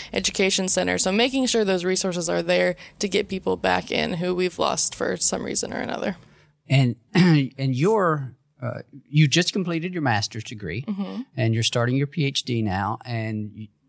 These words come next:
Speaker 2: your master's work actually helped us understand a bit more about waterfowl hunters in this realm of, you know, reactivation, recruitment, retention. Um, so I, I think I'd like to talk a bit about that. So, um,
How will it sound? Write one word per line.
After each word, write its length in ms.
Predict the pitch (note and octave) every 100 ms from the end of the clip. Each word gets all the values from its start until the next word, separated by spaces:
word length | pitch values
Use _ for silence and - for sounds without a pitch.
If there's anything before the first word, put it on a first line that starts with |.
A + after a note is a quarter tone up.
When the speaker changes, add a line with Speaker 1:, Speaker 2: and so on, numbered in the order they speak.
| _
Speaker 2:
your 140 | B2 C#3
master's 500 | B2+ F3+ G3+ E3 C#3+
work 200 | B2 A2+
actually 420 | A#2+ D#3 C#3 A2+
helped 440 | G2 - E3 -
us 200 | E3 D3+
understand 760 | - C#3+ B2+ - - C#3+ C#3+ A#2+
a 80 | A2+
bit 320 | A2 C3 C3+
more 260 | B2 C3+ B2
about 300 | G#2+ G2 -
waterfowl 560 | A2 A2 G#2+ A2 G2+ F#2+
hunters 420 | G#2+ G#2 F#2+ F#2+
in 160 | A2
this 260 | G#2 G2+ -
realm 360 | A2+ A2+ G#2+ G#2
of, 260 | F2+ -
you 120 | - F#2+
know, 80 | F#2+
reactivation, 1000 | G2+ G#2+ G#2+ G#2+ G#2 G#2 G2 - G2+ F2+
recruitment, 720 | F#2 F#2+ - G#2 G2 G2+ F#2 _ _ _ _ -
retention. 680 | G#2 - A2 F#2+ G#2 F#2 - _ _ _ _
Um, 400 | A#2+ A2 G#2 - _
so 200 | - D3+
I, 120 | C3+ - _
I 60 | C3
think 200 | D#3+ G#3+
I'd 160 | D4 F3
like 180 | E3 E3
to 80 | -
talk 360 | - D3+ D3
a 60 | B2+
bit 220 | B2 C#3
about 400 | A#2 A2+ A2 G2 G#2 G#2+
that. 380 | A2+ G2+ E2+ -
So, 520 | - B2+ A2+ A2+ G#2+ - _ _ _ _ _
um, 500 | A#2+ A2+ A2 G#2+ G2+